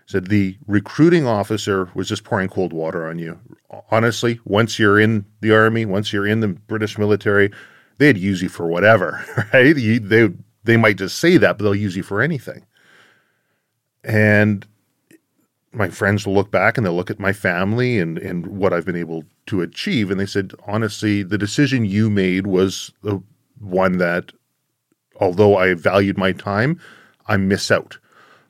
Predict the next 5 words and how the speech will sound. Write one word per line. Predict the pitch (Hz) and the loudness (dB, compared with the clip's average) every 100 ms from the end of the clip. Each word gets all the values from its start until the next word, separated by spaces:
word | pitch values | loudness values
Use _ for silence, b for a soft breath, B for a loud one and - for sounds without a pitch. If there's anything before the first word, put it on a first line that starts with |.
| b b - | b b -4
on | 101 90 | -2 -2
building | 90 92 92 92 82 | -2 -2 -2 -6 -8
that | 82 - _ | -10 -12 _
portion." | - 180 143 - - - _ _ _ _ _ _ _ _ _ _ | -6 -2 -2 -6 -16 -20 _ _ _ _ _ _ _ _ _ _
So | - - 131 110 110 | -16 2 6 6 4